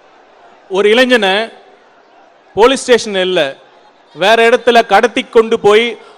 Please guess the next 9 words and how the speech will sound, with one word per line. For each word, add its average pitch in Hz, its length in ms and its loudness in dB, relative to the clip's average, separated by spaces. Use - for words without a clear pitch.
அங்க 185 200 -4
அடிச்சே 202 480 2
கொண்டிருக்கிறார்கள் 220 680 0
என்றால் 226 420 2
அந்த 233 340 -2
காவல்துறையினருக்கும் 254 1000 4
கூலிப்படைக்கும் 330 600 4
என்ன 302 180 4
வித்தியாசம்? 311 520 2